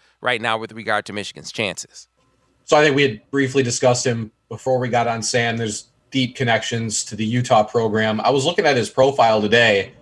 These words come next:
Speaker 2: Uh, I did the update on him earlier. I know Bryce has a more in-depth one coming tomorrow.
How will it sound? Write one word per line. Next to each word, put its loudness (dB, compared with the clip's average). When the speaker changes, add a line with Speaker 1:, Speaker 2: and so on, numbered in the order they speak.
Speaker 2:
Uh, 4
I 4
did 2
the 0
update 2
on 0
him -2
earlier. 2
I 2
know 0
Bryce 2
has 2
a -2
more 0
in-depth 2
one -2
coming -2
tomorrow. 2